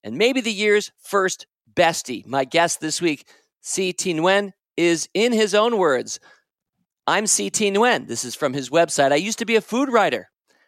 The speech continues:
Now I'm a philosophy professor at the University of Utah. I write about trust, art, games, and communities. I'm interested in the ways that our social structures and technologies shape how we think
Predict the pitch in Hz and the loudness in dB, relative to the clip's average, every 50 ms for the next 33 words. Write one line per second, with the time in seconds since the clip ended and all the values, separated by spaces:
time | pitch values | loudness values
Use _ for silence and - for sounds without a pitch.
0 | _ _ _ - 127 143 160 180 180 180 175 - - 185 180 185 185 214 226 - | _ _ _ -4 0 2 2 2 2 2 0 0 0 2 4 4 4 4 2 2
1 | - 220 - - 196 170 - 160 143 131 - 143 131 120 - - 117 110 101 - | 0 0 0 0 -2 -4 -2 -2 -2 0 0 0 0 0 -2 -4 -6 -6 -8 -10
2 | _ - _ _ - 127 143 - - 156 143 139 139 151 151 - 170 170 160 147 | _ -20 _ _ -4 -2 -2 -2 -2 -2 -2 -2 0 0 -2 0 0 -2 -2 -2
3 | 180 226 247 - - 156 123 110 110 - _ - - - _ _ _ - 143 147 | -2 -4 -2 0 2 2 2 2 0 -6 _ -20 -20 -20 _ _ _ -2 0 2
4 | 143 156 170 175 165 143 147 139 135 127 - _ - - - 180 214 247 - - | 2 2 2 2 2 2 2 2 2 0 -2 _ -6 0 2 2 2 2 0 -4
5 | - - - _ _ _ _ _ _ _ _ _ - 143 156 226 - - - - | -8 -10 -16 _ _ _ _ _ _ _ _ _ 2 4 4 2 0 -4 -10 -12
6 | - _ _ _ _ _ _ _ _ 110 151 156 151 165 196 226 240 226 - - | -16 _ _ _ _ _ _ _ _ 0 2 2 2 2 0 -2 -2 -4 -4 -6
7 | _ _ _ _ _ _ - 143 151 156 156 - - 190 190 220 233 226 170 135 | _ _ _ _ _ _ -2 -2 -2 -2 -2 -4 -6 -4 -2 -2 0 -2 0 0
8 | 135 135 139 139 - - - - - _ _ _ - 120 139 156 196 220 - - | 0 0 0 -2 -4 -8 -14 -20 -20 _ _ _ -6 -4 -2 0 0 -2 -2 -6
9 | - - 196 180 185 175 160 185 190 202 208 214 196 - 160 147 143 143 139 - | -8 -10 -8 -4 -4 0 2 4 4 4 4 2 0 0 0 2 2 2 2 2
10 | - 214 233 220 - 226 208 - - - - 196 190 - - 175 175 170 156 - | 2 2 2 2 2 0 -2 -2 -2 0 0 0 0 0 -2 -4 -4 -2 -2 -2
11 | 131 135 139 - - 170 160 - 180 180 190 190 175 147 160 160 151 - - _ | -2 -2 -2 -2 -2 -4 -2 -2 0 2 2 2 2 0 -2 -4 -6 -6 -10 _
12 | _ _ _ _ - - - 226 240 233 - 170 170 147 147 143 139 131 - - | _ _ _ _ -8 -2 2 2 2 2 0 -2 -2 0 0 0 -2 -4 -2 0
13 | 208 226 247 233 - - | 0 0 0 -2 -8 -20